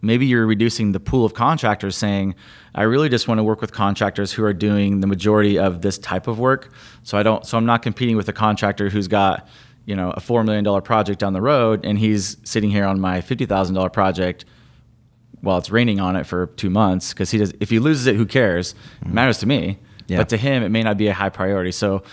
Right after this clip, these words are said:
Speaker 1: those are questions we ask a lot, I think, in that interview process, is to just be like, "How much are you self-performing? And really, what's your capacity, uh, currently? And then what's your capacity o-, over the next six months?"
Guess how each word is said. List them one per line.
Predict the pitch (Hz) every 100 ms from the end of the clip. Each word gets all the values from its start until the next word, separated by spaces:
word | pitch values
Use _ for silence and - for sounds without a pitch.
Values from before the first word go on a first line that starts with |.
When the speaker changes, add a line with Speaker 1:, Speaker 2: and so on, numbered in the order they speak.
| - -
Speaker 1:
those | 120 143
are |
questions | 165 147 135 127
we | 117 110
ask | 107 -
a | 95
lot, | 104 104 -
I | 98
think, | 117 104
in | 104
that | 101 92
interview | 104 98 98
process, | - 90 90 92 -
is | 92
to | 92
just | 87 -
be | 90
like, | 90
"How | -
much | 131 156
are | 135
you |
self-performing? | 113 104 - 95 95 90 87 85 - - -
And | 110 104
really, | 113 117 113 110
what's | 90 107
your | -
capacity, | 113 - 92 87 - 87 90 87 - 85
uh, | 90 87
currently? | - 131 117 113 107 101 -
And | 104
then | 104
what's | 104
your | 110
capacity | 110 104 92 - 95
o-, |
over | 95 95
the | 95
next | 90 -
six | 92
months?" | 120 101 76